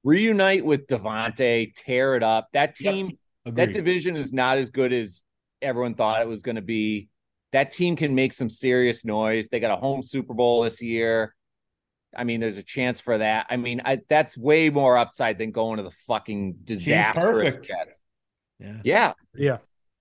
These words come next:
Speaker 3: Yeah, I agree with you. If he wants out, that's the place to go. All right. It,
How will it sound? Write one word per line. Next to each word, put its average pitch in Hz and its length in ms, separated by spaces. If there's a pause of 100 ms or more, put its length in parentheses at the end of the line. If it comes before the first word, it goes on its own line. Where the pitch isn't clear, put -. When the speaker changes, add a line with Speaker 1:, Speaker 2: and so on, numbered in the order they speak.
(140)
Speaker 3:
Yeah, 156 140
I - 20
agree 156 220
with 143 80
you. 123 200
If 147 120
he 175 80
wants 196 240
out, 160 160
that's 143 160
the 127 100
place 127 200
to 123 100
go. 117 260 (320)
All 180 140
right. 120 200
It, 156 140